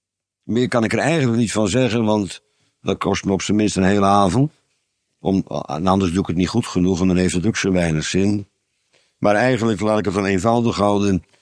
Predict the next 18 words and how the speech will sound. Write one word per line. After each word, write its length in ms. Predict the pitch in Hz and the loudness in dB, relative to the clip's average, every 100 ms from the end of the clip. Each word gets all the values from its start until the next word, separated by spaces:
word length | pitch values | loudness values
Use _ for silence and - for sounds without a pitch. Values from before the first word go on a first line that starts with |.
| _ | _
de 100 | - | -6
cherubs 480 | 95 123 120 110 98 | -2 0 2 2 0
zijn 140 | - 92 | 0 2
de 80 | |
uitbeelding 640 | 92 120 117 110 107 104 92 | 2 2 0 0 0 0 0
van 100 | 95 | 0
het 100 | 98 | 0
eerstgeboorterecht 760 | 101 - 95 101 104 98 92 | -2 -2 -2 -2 0 0 -2
van 160 | - 90 | -2 -6
Christus. 400 | 78 73 - - _ _ _ | -6 -10 -12 -18 _ _ _
Zijn 200 | _ 98 | _ -2
de 60 | 87 | 2
uitbeelding, 640 | 127 139 123 117 120 104 | 2 2 0 2 0 0
beter 300 | 92 135 110 | 0 0 0
nog, 160 | 101 92 | -2 0
van 220 | 110 101 | 0 0
de 120 | 90 | 0
eerstgeborene. 1080 | 107 113 92 - - 87 110 107 90 82 71 | 0 0 -2 -4 -4 0 2 2 2 0 -2